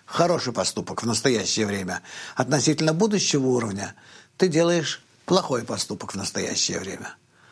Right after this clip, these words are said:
Тогда следующая ступень, она будет лучшей. И не отчаиваться.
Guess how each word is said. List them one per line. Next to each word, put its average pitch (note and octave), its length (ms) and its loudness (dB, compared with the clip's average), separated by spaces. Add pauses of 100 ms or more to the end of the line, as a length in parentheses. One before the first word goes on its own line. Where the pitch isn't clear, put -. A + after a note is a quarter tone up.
(260)
Тогда A#2+ 220 2
следующая A#2 440 2
ступень, G3+ 380 2
она D#3 180 4
будет F3+ 240 2
лучшей. A#2+ 420 0 (960)
И A#2+ 60 0
не E3+ 140 4
отчаиваться. D#3 840 2